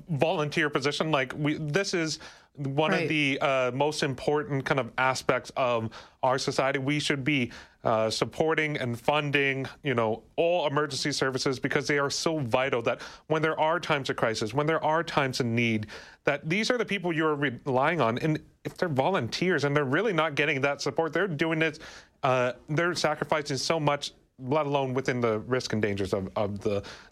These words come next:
Speaker 1: the role itself, but just financially, like, there's all those types of, uh, questions that raise. So absolutely, this should be a change. This should be instituted nationwide. I, I think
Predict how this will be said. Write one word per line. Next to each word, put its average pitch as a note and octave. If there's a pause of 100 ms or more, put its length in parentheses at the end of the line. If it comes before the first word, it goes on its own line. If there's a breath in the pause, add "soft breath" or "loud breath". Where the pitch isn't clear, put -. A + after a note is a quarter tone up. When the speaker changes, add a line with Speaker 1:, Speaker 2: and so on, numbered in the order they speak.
Speaker 1:
the G2+
role A2+
itself, G#3+
but D3
just -
financially, E3
like, B2
there's B2
all C3+
those C#3+
types D3
of, B2+ (380 loud breath)
uh, A#2+
questions C3
that B2
raise. A#2+
So A#2+ (260)
absolutely, D3
this C#3+
should D3+ (240)
be D#3
a D#3
change. E3
This E3
should D#3
be C#3+
instituted A#2+ (320 loud breath)
nationwide. A#2+
I, A2+
I B2
think B2